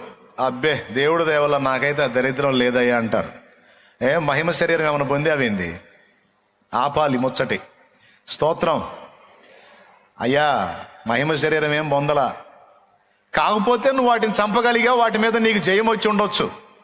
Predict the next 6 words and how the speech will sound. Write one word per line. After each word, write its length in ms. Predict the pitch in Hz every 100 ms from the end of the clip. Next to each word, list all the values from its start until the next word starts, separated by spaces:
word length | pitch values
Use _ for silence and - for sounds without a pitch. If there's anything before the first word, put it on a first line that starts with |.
| _ _ _ _ _ _ _
కానీ 300 | 190 208 233
అసలు 300 | 240 233 214
అవి 200 | 208 208
నా 160 | 214 202
శరీరంలో 560 | 196 202 226 233 226
లేవు 680 | 220 180 196 233 247 247 233